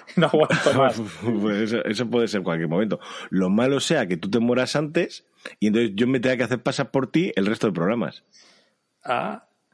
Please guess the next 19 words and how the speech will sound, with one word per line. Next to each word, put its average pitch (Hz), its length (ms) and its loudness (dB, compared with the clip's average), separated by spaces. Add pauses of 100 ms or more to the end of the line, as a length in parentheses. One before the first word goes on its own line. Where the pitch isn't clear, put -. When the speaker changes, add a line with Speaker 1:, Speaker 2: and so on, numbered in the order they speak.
(480)
Speaker 2:
¿No? 214 520 -4
Pero 85 160 0
la 80 100 0
gente 98 200 0
no 101 80 2
va 85 80 0
a - 20 0
Speaker 1:
Sí. - 80 0
Speaker 2:
saberlo. 104 240 0
Eso 127 100 -2
es 117 60 -4
como 110 220 2
lo 101 120 2
de, 95 160 0
como 95 240 2
lo 95 140 2
de 95 100 2
los 90 160 0
Beatles. 98 480 -2